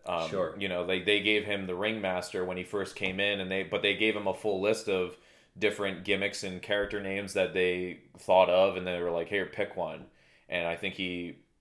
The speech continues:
Speaker 1: went with that for now, and then they were trying to transition out of the ringmaster, and they were still coming up with not so good ideas, and then,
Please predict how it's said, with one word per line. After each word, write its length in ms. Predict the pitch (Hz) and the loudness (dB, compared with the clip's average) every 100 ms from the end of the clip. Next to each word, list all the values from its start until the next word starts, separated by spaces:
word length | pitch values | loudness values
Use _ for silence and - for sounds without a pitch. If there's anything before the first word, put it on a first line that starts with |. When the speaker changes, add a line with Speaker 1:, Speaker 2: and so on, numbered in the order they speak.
| - | -12
Speaker 1:
went 320 | 98 107 98 | -2 0 0
with 140 | 95 - | -2 4
that 260 | 95 - | 4 4
for 100 | 95 | -2
now, 400 | 92 113 110 98 | 2 4 4 4
and 80 | 92 | 2
then 140 | 90 90 | 0 -2
they 100 | 90 | 0
were 220 | 87 85 | 0 -2
trying 400 | - - 98 92 | -6 -4 0 0
to 80 | 87 | -2
transition 640 | - 92 87 110 - 92 | -2 -4 0 -2 -2 0
out 160 | 104 117 | 2 2
of 80 | |
the 60 | 92 | -2
ringmaster, 720 | 92 90 87 87 87 - 92 92 | -4 -6 -6 -6 -6 -4 -4 -4
and 240 | 90 87 | -6 -6
they 80 | 87 | -4
were 140 | 87 | -4
still 220 | - 107 | -2 -2
coming 260 | 104 104 98 | -2 -2 -2
up 160 | 95 90 | -2 -2
with 220 | 87 85 | -4 -4
not 260 | 95 90 80 | -4 -4 -4
so 140 | 90 | -6
good 160 | 87 90 | -2 -2
ideas, 540 | 87 87 98 101 92 | -2 0 0 0 -2
and 100 | 85 | -6
then, 300 | 85 82 82 | -6 -8 -10